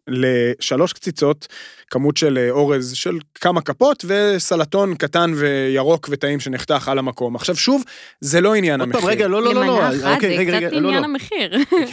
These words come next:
Speaker 1: אה, כן? אוקיי.
Speaker 2: כן.
Speaker 1: מה, יונתן?
Speaker 2: אתה, אתה
Speaker 1: סליחה?
Speaker 2: אומר שהיה משהו שעצבן מעבר למחיר, זה כבר, אה, זה,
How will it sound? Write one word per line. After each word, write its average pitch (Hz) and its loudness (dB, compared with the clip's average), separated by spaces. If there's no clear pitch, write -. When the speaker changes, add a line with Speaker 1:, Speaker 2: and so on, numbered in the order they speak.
Speaker 1:
אה, 147 -4
כן? 190 0
אוקיי. 165 0
Speaker 2:
כן. 196 -4
Speaker 1:
מה, 151 2
יונתן? 190 2
Speaker 2:
אתה, 220 2
אתה 139 0
Speaker 1:
סליחה? 147 0
Speaker 2:
אומר 185 2
שהיה 185 2
משהו 190 0
שעצבן 185 2
מעבר 185 2
למחיר, 233 0
זה 185 0
כבר, 254 0
אה, 147 2
זה, 117 -4